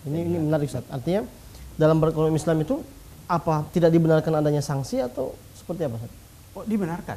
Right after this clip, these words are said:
Speaker 1: Dibenarkan.
Speaker 2: Dibenarkan. Dalam
Speaker 1: Iya.
Speaker 2: isti-,
Speaker 1: Mm-mm.
Speaker 2: sanksi,
Speaker 1: Iya.
Speaker 2: eh, dalam bentuk materi pun iya, boleh.
Speaker 1: Oke, oke.
Speaker 2: Nominal pun boleh.
Speaker 1: Iya.
Speaker 2: Iya.
Speaker 1: Baik,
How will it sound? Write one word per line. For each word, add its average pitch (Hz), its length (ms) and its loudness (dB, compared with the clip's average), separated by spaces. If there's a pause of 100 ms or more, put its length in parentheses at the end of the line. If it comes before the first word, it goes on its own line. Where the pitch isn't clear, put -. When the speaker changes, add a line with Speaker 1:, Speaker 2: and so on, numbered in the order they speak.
Speaker 1:
Dibenarkan. 131 500 -4
Speaker 2:
Dibenarkan. 147 520 -2
Dalam 143 240 0
Speaker 1:
Iya. 165 100 -4
Speaker 2:
isti-, - 300 -10 (460)
Speaker 1:
Mm-mm. 135 260 -10 (280)
Speaker 2:
sanksi, 240 680 -2 (160)
Speaker 1:
Iya. 123 240 -6 (720)
Speaker 2:
eh, 190 540 4
dalam 185 340 6
bentuk 185 380 -2
materi 180 420 2
pun 381 220 -4
iya, 311 260 0 (100)
boleh. 196 460 2 (160)
Speaker 1:
Oke, 131 160 -10
oke. 135 80 -14 (340)
Speaker 2:
Nominal 185 400 0
pun 370 160 -6
boleh. 208 220 0 (280)
Speaker 1:
Iya. 123 200 -8 (100)
Speaker 2:
Iya. 139 220 -4 (360)
Speaker 1:
Baik, 135 200 -2